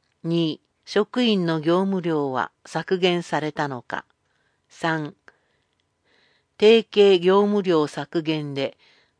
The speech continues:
生み出された時間は、非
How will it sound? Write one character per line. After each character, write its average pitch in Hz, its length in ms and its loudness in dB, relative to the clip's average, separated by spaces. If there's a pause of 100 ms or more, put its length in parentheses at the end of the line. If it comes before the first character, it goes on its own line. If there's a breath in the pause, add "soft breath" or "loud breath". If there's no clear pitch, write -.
(140)
生 190 100 0
み 220 160 0
出 214 140 2
さ 208 160 0
れ 180 120 0
た 147 180 -2
時 131 160 -8
間 143 360 -6
は、 131 200 -10 (1300)
非 214 360 -4